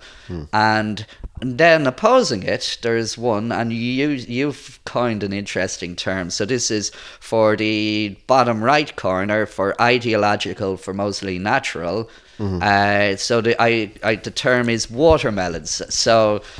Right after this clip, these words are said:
Speaker 2: tell me a bit about, I, I like the name.
Speaker 1: Well, yeah.
Speaker 2: What
Speaker 1: Wa-,
Speaker 2: does it mean?
Speaker 1: wa-, watermelons green on the outside, red on the inside. I mean, I, the, the term was floating around the ether. I, I just, just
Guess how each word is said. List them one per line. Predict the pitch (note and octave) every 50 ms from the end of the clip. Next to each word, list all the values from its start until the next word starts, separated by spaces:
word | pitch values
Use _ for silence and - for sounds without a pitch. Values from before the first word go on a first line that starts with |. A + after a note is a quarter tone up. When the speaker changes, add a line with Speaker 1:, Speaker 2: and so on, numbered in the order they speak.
| - -
Speaker 2:
tell | - - D#3 C#3 C#3+ C#3
me | C#3 C#3+ C#3 C3
a | B2
bit | G#2+ A#2+ A#2 G#2+ A2
about, | F#2+ - A2 G#2+ B2 A2 G#2 - - - - - - - - - - -
I, | - C3 C3+
I | - D3 D3
like | C#3+ D3+ D3+ D3 - -
the | C3+ A#2+
name. | A#2 A#2 A2 G#2 F#2+ F2 D#2 E2+ F#2 - - - - E3+
Speaker 1:
Well, | G3+ G3
yeah. | A3 A#3 F3+ A2+ F#2+ - - - - D3+ A2+
Speaker 2:
What |
Speaker 1:
Wa-, | A#2+ C#3 D#3 D#3+
Speaker 2:
does | D3+ F3 C#3+ D#3
it | D#3+ C3 B2+
mean? | B2+ B2 A2 F2+ C#3
Speaker 1:
wa-, | D3+ E3 D#3
watermelons | C#3+ C#3+ D3+ D3+ - C3+ B2 A2 G#2 G2+ F#2 - - - - _ - - - _ F#2+ F2 - - - - G2+ -
green | - A2 A#2 A#2+ A#2 G#2+
on | G2+ F#2+
the | F#2+ F2+
outside, | F2 D#2 - - - E2 D#2+ F2+ F2 - - - _ _ _ -
red | G#2 G#2 G2 F2+
on | F#2 F2+
the | F#2 F2+
inside. | F2+ F2+ F2 - E2 D#2+
I | F#2+
mean, | G#2 A#2
I, | A#2 A#2+
the, | A#2 A#2 - A2+ - A#2 F#2+ F#2+ B2
the | B2 A2 A2+ A2+
term | - - C3 A2 G2+
was | F#2+ -
floating | - - G#2 G2 - G2+ F#2+
around | F#2 G2 G2 F#2 F2+
the | F#2
ether. | F#2 F#2 F2+ - G2 F2 E2+
I, | F2+ F2+ - -
I | F#2+ F#2+
just, | F2 - F#2+ - - - - - -
just | - - A3+ - - - -